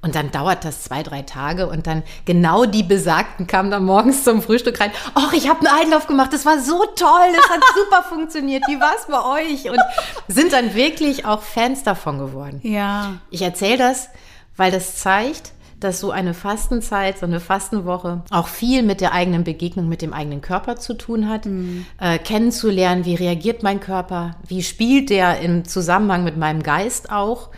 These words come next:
Speaker 1: wie spielt mein Geist auch mit meinem Körper, welchen Einfluss hat das
Speaker 2: Mhm.
Speaker 1: und was, äh, wie kann ich eben auch Grenzen mal überschreiten, aus meiner Komfortzone rauskommen und was Neues,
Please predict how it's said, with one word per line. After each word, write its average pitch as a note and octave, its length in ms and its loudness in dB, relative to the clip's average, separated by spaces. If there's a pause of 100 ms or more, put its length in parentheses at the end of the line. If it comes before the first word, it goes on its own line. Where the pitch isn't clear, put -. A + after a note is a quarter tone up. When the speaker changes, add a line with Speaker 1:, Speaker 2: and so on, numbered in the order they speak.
(260)
Speaker 1:
wie F#3+ 140 -2
spielt G#3 320 0
mein D#3 240 0
Geist F#3 400 -2
auch D#3+ 160 -4
mit D#3+ 160 -6
meinem C#3+ 220 -6
Körper, F3+ 420 -6
welchen E3 240 -4
Einfluss F3 420 -6
hat F#3 160 -6
das F#3 340 -4
Speaker 2:
Mhm. F3+ 400 -10
Speaker 1:
und F#3 220 0
was, F#3 260 2
äh, F3 200 -8
wie F#3 80 -4
kann G#3+ 200 -2
ich G#3 140 0
eben G3 160 -4
auch - 160 -8
Grenzen A3 420 -2
mal F#3 140 -2
überschreiten, F3+ 680 -6 (460)
aus E3+ 140 -6
meiner E3+ 220 0
Komfortzone G3 760 -2
rauskommen F#3 580 -2
und E3+ 180 -4
was D#3+ 160 -6
Neues, E3+ 540 -2